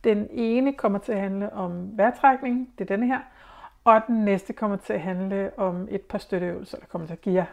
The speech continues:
et par støtteøvelser. Øh, og det er simpelthen fordi, at, øh, Alice har spurgt, hvordan lærer jeg at bruge min støtte bedre?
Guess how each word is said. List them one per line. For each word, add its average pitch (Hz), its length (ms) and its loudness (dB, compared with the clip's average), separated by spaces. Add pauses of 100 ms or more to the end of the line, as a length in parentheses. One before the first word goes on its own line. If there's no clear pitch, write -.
(140)
et 240 100 -12
par - 120 -12
støtteøvelser. 170 560 -12 (1120)
Øh, 202 340 0
og 214 120 4
det 233 80 10
er 233 60 8
simpelthen 220 340 2
fordi, 240 300 -4 (500)
at, 190 260 0
øh, 170 340 -4
Alice 254 260 8
har 269 60 4
spurgt, 214 500 4
hvordan 202 380 4
lærer 202 220 6
jeg 185 100 6
at 185 80 -2
bruge 180 140 -4
min 165 100 -8
støtte 240 280 2
bedre? 262 400 2